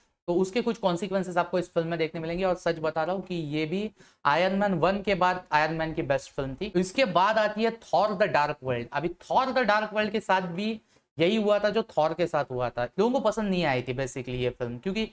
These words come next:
सच में आप भी जब ये फिल्म देखो थोड़ी सी आपको बोरियत लगे, लेकिन एवेंजर्स का वो देखने के बाद उतना एक्शन सीक्वेंस और इतना पूरा स्टोरी का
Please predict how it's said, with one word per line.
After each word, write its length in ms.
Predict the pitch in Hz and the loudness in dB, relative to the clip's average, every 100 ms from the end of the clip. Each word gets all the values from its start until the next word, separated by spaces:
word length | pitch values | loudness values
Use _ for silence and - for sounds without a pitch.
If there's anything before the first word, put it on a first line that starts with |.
| - | -10
सच 220 | 156 196 220 | 0 0 2
में 100 | 208 | 2
आप 160 | 190 | 2
भी 100 | 180 202 | 0 -4
जब 160 | 196 | -2
ये 60 | 196 | -4
फिल्म 260 | - 196 | -4 -2
देखो 160 | 190 240 | -2 -2
थोड़ी 280 | - 180 185 | -4 -2 0
सी 100 | 190 | -2
आपको 180 | 180 185 | -2 -2
बोरियत 260 | 147 160 180 | -2 -2 -2
लगे, 180 | 202 | -2
लेकिन 180 | 247 131 | -2 0
एवेंजर्स 480 | 135 160 170 175 - | 2 2 2 0 0
का 140 | - 165 | 0 2
वो 200 | 165 170 165 156 143 131 127 | 4 4 4 2 2 -2 -2
देखने 300 | 143 143 160 | 0 0 0
के 80 | 156 | 0
बाद 240 | 147 143 | 2 0
उतना 280 | 135 151 143 | 0 -2 0
एक्शन 280 | 131 - 143 | 0 -2 -8
सीक्वेंस 420 | 139 135 147 131 | -6 -8 -6 -4
और 120 | 139 131 | -2 -4
इतना 220 | 127 143 | -6 -8
पूरा 320 | 139 143 143 143 _ _ | -6 -2 -2 -4 _ _
स्टोरी 420 | - - 151 143 151 | -20 -6 -2 -2 0
का 240 | 160 151 | 2 2